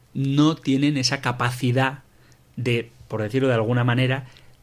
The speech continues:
saber lo que estás pensando si tú no quieres que sepan lo que estás pensando. El único que sabe lo que ocurre en el interior de las personas es Dios. La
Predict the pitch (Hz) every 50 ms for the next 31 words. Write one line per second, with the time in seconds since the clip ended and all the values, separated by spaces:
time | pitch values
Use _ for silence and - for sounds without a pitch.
0 | - - _ _ _ - - - - - 131 120 131 160 170 156 131 120 120 123
1 | 117 - 151 143 - - 170 160 147 143 - 160 160 156 151 156 165 196 - -
2 | - - - 127 123 135 147 147 139 135 139 135 135 135 139 - - 131 120 -
3 | 123 123 123 123 117 117 110 - 110 - - - 98 - - - 90 90 - -
4 | - - - - - _ _ _ - - - - - 120 117 123 127 147 151 151
5 | 139 120 107 - - 98 - - 107 - - 117 117 110 101 98 101 - - 101
6 | 101 - - 127 117 110 104 101 98 98 104 101 98 117 113 117 117 110 110 110
7 | 120 - - - 147 143 - - 156 160 165 165 170 - - - - - - -
8 | - - - 139 131 - - - - _ - - - - - - - - 110 101
9 | 101 95 87 - - - - - - - - - _ _ - - - - - -
10 | - 104 101 -